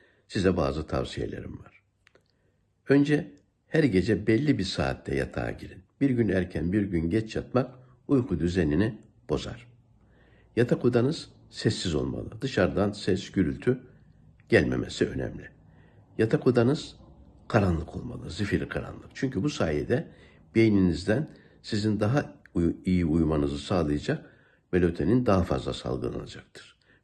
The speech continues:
Ve yatak odanız serin olmalı. İdeal sıcaklık on sekiz yirmi derece arasındadır. Üzerinize ağır bir yorgan almanız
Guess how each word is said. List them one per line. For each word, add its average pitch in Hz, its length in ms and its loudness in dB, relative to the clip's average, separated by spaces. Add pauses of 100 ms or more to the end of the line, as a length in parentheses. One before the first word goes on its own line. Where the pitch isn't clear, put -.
Ve 98 60 4
yatak 196 260 4
odanız 107 420 2 (320)
serin 90 360 4
olmalı. 67 420 -6 (440)
İdeal 120 320 4
sıcaklık 120 560 -4 (360)
on 147 180 0
sekiz - 540 -4 (280)
yirmi 87 340 2
derece 69 320 -8
arasındadır. - 840 -14 (640)
Üzerinize 131 840 4 (640)
ağır 117 380 4
bir 80 200 2
yorgan 82 500 2
almanız 104 580 2